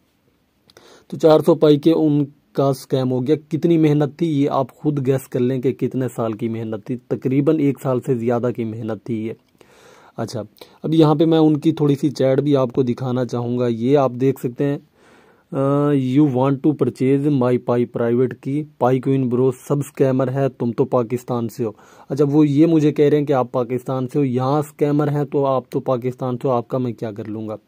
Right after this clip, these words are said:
अच्छा, फिर मैंने इनको थोड़ा कन्विंस किया, इनको बताया कि यार हर बंदा एक तरह का नहीं होता, हर बंदा ऐसे नहीं होत-, करता। तो मतलब सारा कुछ उनको मैंने समझाया, "तुम फेथ कैसे करो।" अच्छा, मतलब ये सारा कुछ उनको मैंने बताया था।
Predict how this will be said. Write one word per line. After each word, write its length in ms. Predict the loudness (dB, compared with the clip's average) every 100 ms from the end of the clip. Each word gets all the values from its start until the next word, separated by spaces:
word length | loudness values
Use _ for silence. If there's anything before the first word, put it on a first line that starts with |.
| -20 -20 -20 -8
अच्छा, 160 | -2 0
फिर 180 | 2 2
मैंने 220 | 4 4
इनको 260 | 2 2
थोड़ा 240 | 2 2 0
कन्विंस 460 | -2 -2 -2 -4
किया, 200 | -4 -2
इनको 280 | -2 -2 -2
बताया 380 | -4 -4 -4 -4
कि 220 | -2 -2
यार 360 | -2 -4 -6 -8
हर 200 | -2 0
बंदा 340 | 2 0 0 -2 -8 -6
एक 200 | -6 -4
तरह 180 | -4 -4
का 120 | -2
नहीं 140 | -4 -4
होता, 340 | -6 -6 -6 -4
हर 140 | -4
बंदा 280 | -2 -2 -2
ऐसे 340 | -4 -4 -4
नहीं 120 | -2
होत-, 200 | -4 -10 _ -6
करता। 320 | -4 -4 -10 -12 -20 -20 -20 _ 0
तो 160 | 2 4
मतलब 320 | 4 2 2
सारा 260 | 2 2
कुछ 180 | 2 0
उनको 260 | 0 0 0
मैंने 180 | 0 -2
समझाया, 500 | -2 0 0 0 -2
"तुम 380 | _ 0 0
फेथ 280 | 0 2 0 0
कैसे 360 | 0 0 0 -2
करो।" 360 | 0 -2 -2 -4 -20 -20 -20 -8
अच्छा, 180 | -2 2
मतलब 340 | 2 2 2 4
ये 200 | 4 2
सारा 280 | 2 2
कुछ 180 | 2 0
उनको 260 | 0 2 2
मैंने 220 | 2 0
बताया 360 | -2 -2 -2 0
था। 260 | -2 -2